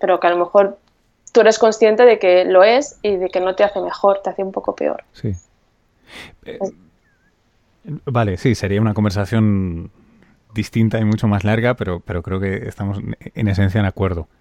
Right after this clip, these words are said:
Speaker 2: Lo, lo que me ha, lo que me fascina, porque no había pensado nunca, es que la selección, o sea, que tú veas, eh, como netamente positivo,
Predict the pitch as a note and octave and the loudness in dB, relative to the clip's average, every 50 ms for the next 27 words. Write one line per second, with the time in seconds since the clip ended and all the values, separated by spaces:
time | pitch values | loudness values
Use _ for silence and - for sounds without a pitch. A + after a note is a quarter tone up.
0 | _ _ _ _ _ _ - B2 B2 - B2 A#2 A2 A#2 G#2+ G#2+ A2+ A#2 B2+ - | _ _ _ _ _ _ -4 -4 -2 0 -2 0 2 4 4 4 4 4 2 0
1 | A#2 A2 G2 G2+ G2+ G#2+ - - G2 F2+ - B2 A#2 A#2+ B2 B2 B2+ - - _ | -2 -2 0 0 0 0 0 0 -2 -2 0 0 2 2 2 2 0 -2 -6 _
2 | _ _ _ _ _ _ _ _ - G2 F#2+ F#2+ F#2+ G2+ G#2 G#2+ G#2+ G#2 G#2 G2+ | _ _ _ _ _ _ _ _ -10 -8 -4 -2 0 0 0 0 -2 -2 -2 -2
3 | F#2+ G#2+ G#2+ G2+ G#2+ A2+ G#2+ - A2+ A2+ B2 - - _ _ _ _ _ _ _ | -2 -2 -2 0 0 -2 -2 -2 -4 -6 -6 -8 -12 _ _ _ _ _ _ _
4 | _ _ - G#2+ - - A#2 G#2 G2 F#2 - - F#2+ F2+ F#2+ - - - A2 G#2 | _ _ -12 -10 -6 -4 -4 -2 -2 -4 -4 -4 -4 -4 -6 -8 -6 -4 -2 -2
5 | G#2 G#2+ A2 - - _ _ _ _ - - G2 G2 F#2+ - A#2+ A2 G#2 G#2 A2 | -2 -2 -4 -6 -10 _ _ _ _ -10 -6 -6 -6 -6 -6 -6 -6 -4 -2 -2
6 | A2 A2 G#2+ G#2+ A2 - - _ _ _ _ _ _ _ _ _ _ _ _ _ | 0 0 -2 -4 -6 -8 -14 _ _ _ _ _ _ _ _ _ _ _ _ _
7 | _ _ _ - A2 G#2 G2 G2 F#2+ G2 - - G2+ F#2+ F#2 F2+ F2+ F2+ F2 F2+ | _ _ _ -8 -6 -4 -4 -4 -4 -6 -8 -8 -6 -6 -4 -4 -4 -4 -4 -6
8 | F2+ F2+ F2 F2+ E2+ - _ _ _ _ A#2 G2+ G#2+ A2+ - G#2+ G2 G#2+ G#2+ G#2+ | -6 -6 -6 -8 -10 -12 _ _ _ _ -4 -4 -2 -2 -2 -2 -2 0 0 -2
9 | - G#2+ - - F#2+ - G#2 F2 - A2 G2+ F#2+ G2+ E3 | -4 -6 -8 -8 -10 -10 -10 -8 -6 -6 -6 -6 -8 -10